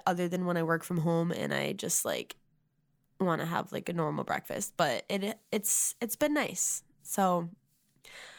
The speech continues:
look into that if that's intriguing to you. You can follow her on Instagram at Kenzie Burke,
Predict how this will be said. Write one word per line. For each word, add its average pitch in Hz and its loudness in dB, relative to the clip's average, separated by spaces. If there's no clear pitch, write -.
look 254 4
into 262 2
that 196 4
if 180 -4
that's 165 0
intriguing 165 -2
to 175 -4
you. 170 4
You - -6
can 180 -6
follow 156 0
her 160 -2
on - -2
Instagram - -4
at - -6
Kenzie 180 -4
Burke, 233 0